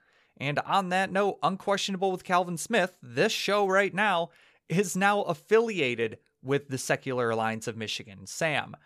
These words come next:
So, you will be seeing some new content, guests, topics, and so much more in the near future with Unquestionable. But I'd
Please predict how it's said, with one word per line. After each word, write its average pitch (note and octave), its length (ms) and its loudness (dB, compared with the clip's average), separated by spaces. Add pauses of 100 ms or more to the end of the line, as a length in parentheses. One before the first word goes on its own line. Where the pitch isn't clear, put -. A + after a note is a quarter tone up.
(160)
So, A#3 460 2 (180)
you E3 160 -6
will A3+ 140 -2
be G#3 140 -6
seeing G3+ 480 -4
some E3+ 360 -2
new F#3+ 180 -4
content, G3 680 -4 (240)
guests, - 600 -2 (140)
topics, G3 520 0
and D#3+ 200 -6
so F#3 320 0
much F#3+ 300 -4
more E3+ 260 -4
in D3 140 -6
the D#3 80 -4
near C3+ 240 -4
future B2 580 -8
with A#2 200 -4
Unquestionable. A2 800 -8 (120)
But C3 220 0 (400)
I'd D#3 200 2